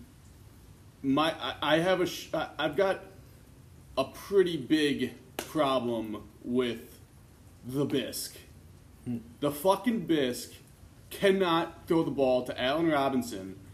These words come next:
Speaker 1: And Allen Robinson, I think, on any other team, is probably a top five receiver. He is so good and so talented, and yet the Bisque just cannot hit him, and it's frustrating the shit out of me.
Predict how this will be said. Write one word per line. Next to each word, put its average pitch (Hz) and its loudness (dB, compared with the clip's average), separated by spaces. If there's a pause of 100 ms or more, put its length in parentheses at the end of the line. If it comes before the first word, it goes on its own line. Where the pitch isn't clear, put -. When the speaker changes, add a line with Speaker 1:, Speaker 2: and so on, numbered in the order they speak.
(100)
Speaker 1:
And 107 -6
Allen 208 2
Robinson, 185 0 (320)
I 135 0
think, 165 4
on 120 -2
any 247 0
other 294 2
team, 233 2
is 160 4 (580)
probably 240 0
a 220 -2
top 202 4
five 180 4
receiver. - -2 (160)
He 233 2
is - -4 (260)
so - 0
good 185 4
and 147 -2
so 175 2
talented, 208 -2 (260)
and 143 2
yet 165 4
the 156 -4
Bisque 165 -2
just 165 -2
cannot 156 0
hit 117 -4
him, 98 -10
and 120 -2
it's 113 -4
frustrating 151 0
the 117 0
shit - -4
out 104 -2
of 98 -10
me. 95 -12